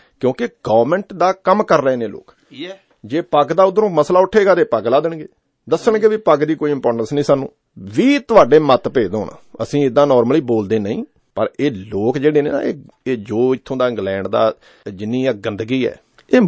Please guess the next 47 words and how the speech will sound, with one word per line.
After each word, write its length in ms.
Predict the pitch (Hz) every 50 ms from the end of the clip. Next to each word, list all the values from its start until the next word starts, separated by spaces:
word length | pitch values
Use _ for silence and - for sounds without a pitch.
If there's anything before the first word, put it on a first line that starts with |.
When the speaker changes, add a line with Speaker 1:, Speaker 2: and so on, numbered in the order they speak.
| 120 117 120
Speaker 1:
ਲੋਕ 320 | 95 92 98 107 - -
ਸਾਨੂੰ 360 | - - - 101 117 180 170
ਬੋਲਣ 300 | 127 - 110 104 104 104
ਤੇ 100 | 92 107
ਮਜਬੂਰ 360 | 104 101 98 98 95 98 92
ਕਰਦੇ 320 | - - - - 117 95 87
ਨੇ। 120 | 90 98 - _ -
Speaker 2:
ਨਹੀਂ, 100 | - -
ਕਈ 200 | - 190 190 220 233
ਆਪਾਂ 220 | 202 - - 196 175
ਕਹਿੰਦੇ, 220 | 185 190 190 214
"ਚੱਲ 240 | 214 - 180 170 175
ਯਾਰ, 140 | 190 190 190
ਕੀ 180 | 190 180 165 156
ਹੁਣ 180 | 170 180 180
ਇੱਕ 140 | 165 165 -
ਉਹ 280 | 175 170 170 165 156 147 - - 160 - - 160
ਅਮਰੀਕ 320 | 143 139 147 160 160 160 -
ਫੈਡਰੇਸ਼ਨ 400 | - 147 135 131 147 151 147 151
ਵਾਲੇ 240 | 156 156 151 160 156
ਨਾਲ 220 | 151 147 143 143
ਜਿਹੜਾ 180 | 156 160 165 160
ਖੜਾ 260 | 156 151 156 160 156
ਸਾਈਕਲ 380 | - - 139 135 139 147 147
ਚੋਰ, 280 | 135 - 147 139 135 135 - _ _ _ _ _ _ _ _ _
ਕੀ 120 | - - 160
ਉਹਦਾ, 520 | 147 160 160 160 165 185 175 180 180 - _ _ _ _ _ _ - - - _ -
ਉਹਦਾ 140 | 139 147 175
ਕੇਸ 440 | 175 - - 151 147 156 160 160 -
ਵੀ 100 | 180 180
ਉੱਥੇ 200 | 160 - 220 208
ਸਾਈਕਲ 380 | - - 156 147 143 175 175 143
ਚੋਰੀ 320 | - 160 147 147 165 165
'ਚ 80 | 151 -
ਪਿਆ 220 | 170 156 135 117
ਹੈ?" 140 | 95 92 - _ _ _ -
Speaker 1:
ਹੂੰ। 240 | 117 110 95 80 - - - - _ _ -
Speaker 2:
ਹੁਣ 80 | 143 143
ਦੱਸੋ। 320 | 139 131 - 131 120 - _ -
Speaker 1:
ਆ 100 | - 180
ਨਹੀਂ, 140 | 202 208 180
ਚਲੋ, 260 | - 190 190 185 170 - - _ _ _ _ _ _ _ _ -
ਐਸੇ 300 | 190 208 - - 302 254
ਕਈ 240 | - - 226 226 220
ਨੇ। 360 | 196 147 165 220 185 123 110
ਆ 100 | 110 117
ਮੈਂ 420 | 117 117 123 135 147 160 165 160